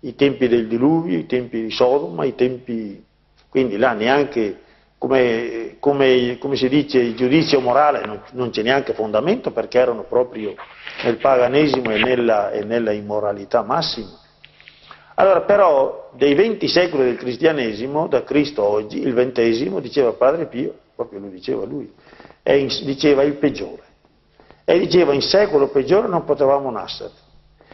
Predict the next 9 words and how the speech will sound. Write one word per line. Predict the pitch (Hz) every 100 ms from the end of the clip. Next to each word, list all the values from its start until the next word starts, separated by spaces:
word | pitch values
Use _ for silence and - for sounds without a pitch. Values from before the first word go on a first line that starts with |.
| - _
E | 185 185 185
l'epoca, | 170 233 - 185 -
il | 165 160 139
peggiore | 135 170 170 220 220 147
del | 117 131
s-, | 120 - - - -
del | 117 123
ventesimo | 117 120 151 156 120 123
secolo | 120 180 175 190 185